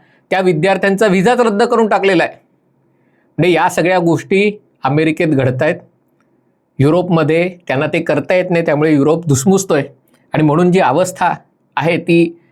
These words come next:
वर्णन करायला मला ती Jack fell down and broke his crown and Jill came tumbling after अशा प्रकारची झाली. ही घसरण युरोपात होते,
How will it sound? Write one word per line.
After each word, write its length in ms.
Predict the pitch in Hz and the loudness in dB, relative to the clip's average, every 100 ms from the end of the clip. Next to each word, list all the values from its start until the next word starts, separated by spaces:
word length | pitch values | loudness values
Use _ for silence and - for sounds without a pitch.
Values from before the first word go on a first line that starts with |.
| _ _ - | _ _ -6
वर्णन 360 | 143 180 208 | -2 0 0
करायला 300 | 202 175 165 | 0 0 0
मला 220 | 156 156 151 | 0 -2 -2
ती 360 | 175 165 147 - - | -2 -2 -4 -8 -4
Jack 180 | 156 170 - | -2 -4 -2
fell 180 | 170 156 | -2 0
down 200 | 156 156 151 | 0 0 0
and 120 | 151 | 0
broke 300 | 151 165 170 | 0 0 -2
his 60 | 165 | -2
crown 240 | 160 147 147 | -2 0 0
and 120 | 147 143 | 0 2
Jill 180 | 165 165 | 0 0
came 120 | 175 156 | -2 -2
tumbling 400 | 156 151 151 147 | -2 0 0 0
after 380 | 135 - 139 127 - _ - - - | -2 -2 -4 -4 -8 _ -20 -20 -10
अशा 180 | 123 170 | -6 -4
प्रकारची 460 | 170 131 143 143 147 | -4 -4 -4 -2 0
झाली. 320 | 131 147 175 - _ _ - | 2 0 -2 -6 _ _ -4
ही 80 | 156 | -2
घसरण 420 | 143 123 156 160 | 0 -2 -2 0
युरोपात 420 | 139 135 143 170 | 2 0 0 -2
होते, 320 | 160 135 120 | -2 -2 -4